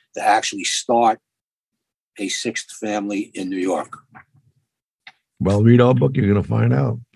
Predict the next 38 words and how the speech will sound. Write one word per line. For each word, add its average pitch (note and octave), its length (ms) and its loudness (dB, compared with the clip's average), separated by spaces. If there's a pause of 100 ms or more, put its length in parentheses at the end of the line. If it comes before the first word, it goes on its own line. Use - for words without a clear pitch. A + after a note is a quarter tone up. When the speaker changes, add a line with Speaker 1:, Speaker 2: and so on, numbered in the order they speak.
(320)
Speaker 1:
Exactly. F#3 540 2 (680)
You C#3 100 2
know, E3 340 4 (200)
uh, - 40 -10
you, D3+ 160 -4 (100)
I'm D#3 100 -8
su-, - 240 -12
I'm B2+ 100 -2
sure, D#3+ 260 -4
what's D3 240 -6
this - 180 -14
guy's D#3+ 280 -8
name? D#3 300 -6
Okay, D3 280 0
Eddie, D#3+ 320 2 (300)
"You've C3+ 140 -2
heard D#3 240 0
that - 120 0
anything C#3 360 -4
is A#2+ 80 -6
possible? D3+ 560 -2 (800)
Anything D3 360 0
is A2 100 -4
possible. - 640 -4 (140)
When D#3+ 120 -4
you're D#3 100 0
dealing F3+ 360 2
with C#3+ 140 -4
an C3 80 -2
organization A#2+ 800 -2
that G2 160 -8
thrives A#2 640 0 (260)
and A2 160 -2
exists A#2+ 600 -2
on G2+ 200 -4
fear B2 560 0 (640)
and, G#2+ 420 -2
uh, G2+ 480 -2